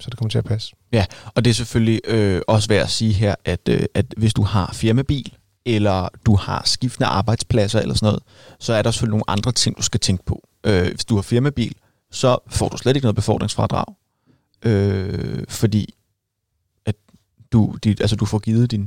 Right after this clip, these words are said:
Speaker 2: din bil af din arbejdsgiver. Så det er så, der, så, men, men sidder du i sådan en situation, så har du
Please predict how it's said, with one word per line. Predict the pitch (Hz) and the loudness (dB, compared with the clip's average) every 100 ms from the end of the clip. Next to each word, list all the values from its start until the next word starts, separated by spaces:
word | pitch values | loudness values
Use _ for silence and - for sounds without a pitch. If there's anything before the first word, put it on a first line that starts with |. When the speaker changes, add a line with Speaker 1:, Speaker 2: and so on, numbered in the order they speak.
| 107 | -2
Speaker 2:
din | 107 | 0
bil | 104 113 | 2 2
af | 107 | 2
din | 104 | 2
arbejdsgiver. | 98 107 - 110 107 - _ - - - - - - - | 0 0 -2 -2 -2 -4 _ -20 -20 -20 -20 -20 -20 -12
Så | - | -6
det | 131 117 | 0 2
er | |
så, | 120 - - | 0 -4 0
der, | 117 | 0
så, | - 117 - | 0 -2 0
men, | 120 117 | 0 0
men | 127 120 | 0 0
sidder | - 151 143 | 0 0 0
du | 127 | 0
i | |
sådan | 113 127 | 0 0
en | |
situation, | - 110 104 110 - | 2 2 2 0 0
så | - 107 | 0 0
har | 104 104 | 2 0
du | 107 | 0